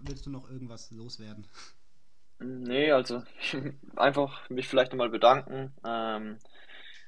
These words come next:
Speaker 2: ja, sehr interessante <laughs> Fragen auch gestellt. Ähm, ich hoffe, ich konnte euch da die ein oder an-, andere interessante Antwort auch geben. Und ja,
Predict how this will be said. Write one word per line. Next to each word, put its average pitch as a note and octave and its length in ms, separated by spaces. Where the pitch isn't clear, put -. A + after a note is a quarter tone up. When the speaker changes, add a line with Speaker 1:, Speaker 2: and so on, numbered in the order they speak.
Speaker 2:
ja, B2+ 180
sehr C3 200
interessante D#3 540
<laughs> - 0
Fragen D3+ 500
auch D#3+ 340
gestellt. D3 580
Ähm, A#2+ 460
ich - 100
hoffe, A#2+ 200
ich - 100
konnte B2 240
euch A2+ 120
da A2 160
die - 100
ein A#2+ 200
oder A#2 220
an-, F#2 280
andere A#2 420
interessante A#2+ 640
Antwort D3+ 320
auch C#3+ 180
geben. C#3 340
Und A2+ 960
ja, G2+ 300